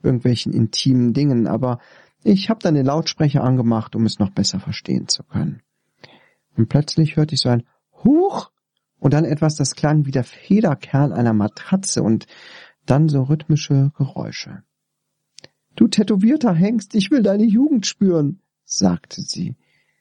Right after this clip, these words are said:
Und dann ging alles in so einem Rauschen und Stöhnen unter. Und plötzlich hat sie geschrien, "Au, meine Hüfte!"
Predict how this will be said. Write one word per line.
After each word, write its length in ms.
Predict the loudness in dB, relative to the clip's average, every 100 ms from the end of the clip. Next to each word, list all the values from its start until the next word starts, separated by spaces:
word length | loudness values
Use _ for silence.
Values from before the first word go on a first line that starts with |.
| _ _ -2
Und 120 | 0
dann 280 | 2 2 0
ging 200 | 0 -2
alles 340 | -2 -2 -4
in 160 | -6 -2
so 80 |
einem 220 | 0 0 -2
Rauschen 840 | -4 -2 0 0 -2 -4 -4 -4
und 160 | -10
Stöhnen 580 | -12 -2 2 2 2 0
unter. 540 | -2 -8 -8 -8 -8 -8 -16 -20 -20 -2
Und 180 | -2 0
plötzlich 460 | -2 -2 -2 -2
hat 80 | -2
sie 120 | -4
geschrien, 400 | -2 0 0 0 -2 -10 -10 0
"Au, 480 | 2 4 2 0 -4 _ -2
meine 240 | 2 2
Hüfte!" 640 | 2 0 0 -2 0 0